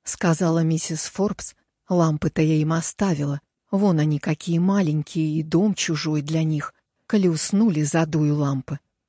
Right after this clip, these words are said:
Джексон Форбс одобрительно кашлянул. "Опасно на ночь огонь оставлять", заметил он. "А ну как пожар займется". Часть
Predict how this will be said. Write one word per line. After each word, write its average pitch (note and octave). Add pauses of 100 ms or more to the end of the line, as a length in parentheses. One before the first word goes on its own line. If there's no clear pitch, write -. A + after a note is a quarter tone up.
(140)
Джексон G3+
Форбс - (200)
одобрительно F3
кашлянул. D#3+ (360)
"Опасно D#3+
на D3
ночь D3
огонь E3
оставлять", C#3 (240)
заметил E3
он. F3+ (260)
"А G3
ну A3+
как -
пожар F3
займется". C#3+ (1040)
Часть -